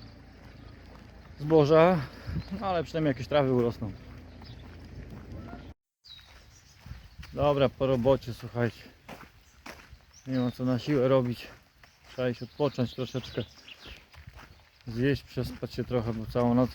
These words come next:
cała noc droga przed nami. Będziemy się zmieniać, ale wiadomo, z tym tam się nie, nie, nie prześpi. Trochę się przekimamy, ale,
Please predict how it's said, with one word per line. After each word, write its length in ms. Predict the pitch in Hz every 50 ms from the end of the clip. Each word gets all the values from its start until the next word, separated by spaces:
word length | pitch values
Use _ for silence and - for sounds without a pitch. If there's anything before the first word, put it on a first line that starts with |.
| - - -
cała 240 | - 123 123 120 117
noc 260 | 123 123 - - - - - -
droga 420 | - 127 117 123 135 123 107 120 113
przed 240 | - - 123 110 113
nami. 340 | 135 139 135 127 123 120 - - - - - - - - - - - - - - - - - - - - - - - - - - - 131
Będziemy 260 | 123 113 120 120 110
się 160 | - 120 113
zmieniać, 520 | 104 117 135 139 143 139 127 120 117 -
ale 260 | 120 117 113 113 110 107 101 - - 113
wiadomo, 340 | 123 113 117 113 110 110 107 107 - -
z 40 | -
tym 160 | 120 117 110 - - _ -
tam 180 | 117 107 107
się 140 | - - 117 107
nie, 100 | 113 107
nie, 140 | 104 113 110
nie 160 | 113 113 101
prześpi. 460 | - - 127 120 - - - 123 107 - - - - - - - - - - - - - - - - - _ - - - - - - -
Trochę 240 | - 123 117 117 117
się 120 | - 131
przekimamy, 640 | 117 - 123 - - 127 123 127 131 131 127 123 120
ale, 200 | 117 113 113 107